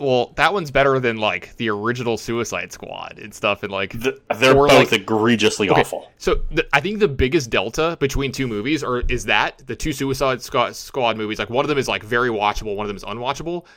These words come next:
Speaker 1: but the biggest delta might be between the two Wonder Woman movies, because the first one is actually a really good movie and, like, very well done, and the second one is a giant steaming pile of shit. And I was like, "How did we go this far?"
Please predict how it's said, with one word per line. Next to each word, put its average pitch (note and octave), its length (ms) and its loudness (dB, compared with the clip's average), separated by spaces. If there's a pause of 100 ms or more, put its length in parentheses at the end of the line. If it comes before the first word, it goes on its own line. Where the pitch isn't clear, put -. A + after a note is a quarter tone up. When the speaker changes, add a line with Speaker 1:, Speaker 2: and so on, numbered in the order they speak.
Speaker 1:
but C3 140 0
the B2 60 2
biggest F#3 340 2
delta B2 260 -2
might G#2+ 140 -6
be G#2+ 80 -6
between G#2 300 -4
the G2 80 -6
two A#2+ 180 -8
Wonder G2 340 -2
Woman E3+ 220 -2
movies, G3+ 340 -2
because C3+ 240 -2
the A#2 80 -2
first G3 320 0
one D3 140 0
is - 160 -6
actually C3 400 0
a A2+ 60 0
really A2+ 280 -2
good G#2 160 -2
movie A#2+ 380 -6
and, G#2 100 -10
like, G2 140 -8
very G#2+ 200 -2
well G2 160 -4
done, F#2+ 280 -6 (180)
and C3+ 80 -12
the B2 60 -2
second E3+ 220 -2
one F#3 100 2
is C#3 100 -2
a A2+ 120 -2
giant D3+ 500 -4
steaming D#3 520 -4
pile B2+ 320 0
of F#2 140 -10
shit. - 480 -2 (460)
And C3+ 140 2
I B2+ 100 6
was B2 80 -2
like, A#2 140 0 (180)
"How G3 180 2
did D4+ 140 -6
we C4 120 -4
go F3 240 4
this B2+ 480 0
far?" - 400 -8